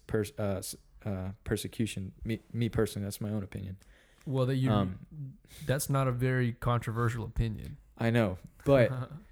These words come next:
Speaker 2: <laughs>
Speaker 1: but I mean, some, <clears throat> some people would say, and, like, s-, some other Christians would say that,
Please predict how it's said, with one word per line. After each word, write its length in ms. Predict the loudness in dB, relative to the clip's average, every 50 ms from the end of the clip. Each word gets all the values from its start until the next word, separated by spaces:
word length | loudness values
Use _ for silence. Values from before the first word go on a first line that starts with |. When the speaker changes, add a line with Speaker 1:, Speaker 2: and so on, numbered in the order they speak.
| -20 -20
Speaker 2:
<laughs> 400 | -20 -20 -20 -20 -20 -20 -18 -10
Speaker 1:
but 380 | -8 -2 4 6 6 6 6 4
I 60 | 2
mean, 220 | 4 4 2 2
some, 560 | 0 0 0 0 0 -2 -4 -2 0 0 2 2
<clears throat> 0 |
some 200 | 4 2 2 2
people 200 | 0 -2 0 0
would 100 | 0 0
say, 560 | 0 2 4 4 4 4 2 0 0 -4 -6 -6
and, 160 | -6 -6 -4 -2
like, 200 | -2 -4 -4 -4
s-, 120 | -8 -10 -10 -14 -20 -16
some 300 | -12 -6 -4 -2 -2 -2
other 240 | 0 -2 0 -2 -2
Christians 460 | -2 -2 -4 -4 -4 -6 -8 -6 -6
would 140 | -6 -6 -6
say 180 | -4 -2 -2 -2
that, 300 | -2 -2 -4 -4 -6